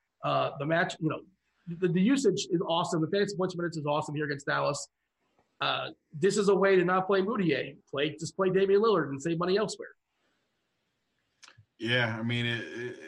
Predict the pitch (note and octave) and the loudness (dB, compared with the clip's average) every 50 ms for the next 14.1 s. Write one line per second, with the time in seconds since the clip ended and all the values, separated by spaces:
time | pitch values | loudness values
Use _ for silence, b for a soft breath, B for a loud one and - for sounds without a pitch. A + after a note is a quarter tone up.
0 | - - A2+ C#3 C#3 D3 F3+ F#3+ F3+ G3 G3+ G#3 F#3+ F#3+ F#3 - - D#3+ D3 C#3+ | -16 -10 -8 -8 -2 0 0 0 2 2 -2 -2 -2 -4 -6 -4 -2 -2 0 0
1 | C#3 C3 B2+ B2+ A#2 - C#3 C3 C3 A#2+ - - A#2 G#2 G#2 G#2 G#2 G#2 A2 A#2+ | 0 -2 -2 -6 -4 -2 -2 -2 -2 -4 -6 -10 -8 -6 -4 -4 -2 -2 -2 -2
2 | C3 C3+ A#2+ A2 A#2 B2+ C#3 C#3 C#3+ C3 A#2+ A#2 A#2+ B2+ C3 C3+ C3 C3+ B2+ A#2 | -2 -2 -2 -2 -2 -4 -4 -2 -4 -4 -2 0 0 0 2 2 2 2 2 2
3 | A2 G#2 G2+ - - G#2 A2 A2+ A#2 B2+ C3 C3 B2+ B2 B2+ B2 A#2+ - C3+ C3 | 0 0 -2 -8 -8 -6 -4 -2 0 0 2 2 2 2 0 -2 -2 -2 -2 0
4 | C3 C3 B2+ A#2+ A#2 A2 B2 A#2+ A#2+ A#2 A#2 A2 G#2+ G#2 - - A2+ A2+ A#2+ B2 | 0 2 0 -2 -2 -4 -4 -4 -2 -2 -2 -2 -4 -6 -6 -6 -4 -2 0 2
5 | B2+ B2 B2 A#2+ A#2 A2 G#2+ A2+ A#2+ A#2+ A#2+ A#2 A#2 A#2 A2+ A2 A2 F#2 E2 C#2+ | 2 2 0 0 -2 -2 -2 -2 -2 -2 -2 -2 -2 -2 -4 -4 -6 -8 -10 -12
6 | A#1+ G1+ G1+ - - - - D2 G2 B2+ C3 C3 B2+ B2 C3 D#3 F#3 G3 G3 F#3 | -12 -12 -14 -14 -14 -14 -14 -10 -4 -2 0 0 2 2 2 2 2 2 2 0
7 | F3 D#3 D3 C3 A2 G2+ - - - B2 A#2 B B B B B _ D#4 F#4 - | 0 0 -2 -2 -4 -6 -10 -12 -12 -12 -12 B B B B B _ -2 0 0
8 | - F4+ - - A3 A3 B3 C4 - - F#3 E3+ F#3 F#3+ F#3 E3 C#3+ - D3 C3 | 0 -4 -4 -4 0 2 2 0 2 0 2 4 4 4 2 0 0 -2 -2 -4
9 | B2+ - B2+ B2+ B2 A#2 A#2+ B2+ B2+ B2 A#2 A2 B2 B2+ B2+ B2 A#2 B2+ B2 A#2+ | -2 -2 -4 -4 -2 -2 0 0 0 0 -2 0 0 0 0 0 -2 -4 -6 -6
10 | - - C3+ C3+ C3+ C3 B2+ B2+ B2 A#2+ A#2+ A#2 A#2 b b b b b b _ | -6 -4 -2 0 0 2 2 2 0 0 -2 -4 -8 b b b b b b _
11 | _ _ A2+ A2+ C3+ C3+ C#3 C#3 C3+ B2+ A#2+ A#2 A2+ G#2+ G#2 G2+ A2 A2 A2 A2 | _ _ -8 -2 2 2 4 4 4 2 2 0 -2 -4 -6 -6 -8 -8 -6 -2
12 | A#2 B2+ C#3 C#3 B2+ - - - A#2 A2 G#2+ - - G2+ G2+ G#2+ G2+ - A#2 B2 | 0 2 2 2 0 -2 -6 -6 -4 -4 -4 -6 -8 -14 -16 -16 -10 -4 -2 0
13 | C3 C3+ C3+ C3 B2+ A#2+ A2+ A2 G#2 G2 F2+ E2+ E2+ - - _ - G#2 G#2+ A2 | 2 2 2 0 0 0 -2 -4 -4 -6 -10 -12 -14 -18 -20 _ -14 -12 -10 -10
14 | A2 | -10